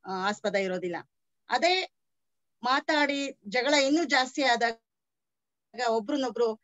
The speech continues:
ನಾವ್ ನೋಡೋದಕ್ಕೂ ಇಷ್ಟಪಡೋದಿಲ್ಲ, ಆ ಮಟ್ಟಕ್ಕೆ ಹೊಟ್ಟೋಗುತ್ತೆ. ಹಾಗೇನೆ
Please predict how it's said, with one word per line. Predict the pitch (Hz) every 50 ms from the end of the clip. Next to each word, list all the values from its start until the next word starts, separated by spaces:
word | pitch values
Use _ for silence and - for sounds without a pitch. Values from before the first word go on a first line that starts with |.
| _ _ -
ನಾವ್ | 208 214 220
ನೋಡೋದಕ್ಕೂ | 226 254 262 277 277 269 - 277 277 254
ಇಷ್ಟಪಡೋದಿಲ್ಲ, | 233 226 - - 226 220 226 214 - _ _ _ _ _ _ _ _ - 208 208 214 220 220 208
ಆ | 196 190 208 233
ಮಟ್ಟಕ್ಕೆ | 254 254 247 - 277 269 - 254
ಹೊಟ್ಟೋಗುತ್ತೆ. | 233 214 202 208 202 185 175 185 - - 190 214 240 - - - _ _ _ _
ಹಾಗೇನೆ | 269 277 311 311 370 370 349 320 302 294 311 302